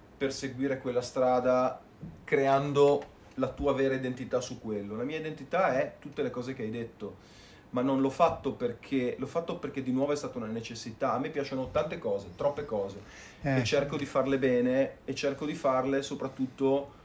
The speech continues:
Speaker 1: con quel briciolo di intelligenza musicale che ti fa dire che quella cosa la devi cantare in quel modo, quell'altra cosa ha bisogno di altri elementi. Per anni ho studiato lirica,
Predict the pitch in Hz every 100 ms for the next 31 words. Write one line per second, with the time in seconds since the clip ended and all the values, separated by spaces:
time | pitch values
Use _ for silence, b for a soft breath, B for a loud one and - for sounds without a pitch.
0 | b b - 135 123 139 131 147 147 139
1 | 131 127 131 127 151 - 131 131 151 135
2 | 135 156 143 127 127 135 127 117 113 110
3 | 151 143 143 127 139 139 113 110 107 104
4 | 107 104 117 165 147 101 107 107 113 117
5 | - 123 117 117 - 117 117 113 117 113
6 | 117 110 113 113 113 165 131 120 113 107
7 | b b b b 120 123 127 131 123 120
8 | 120 123 127 143 135 117 113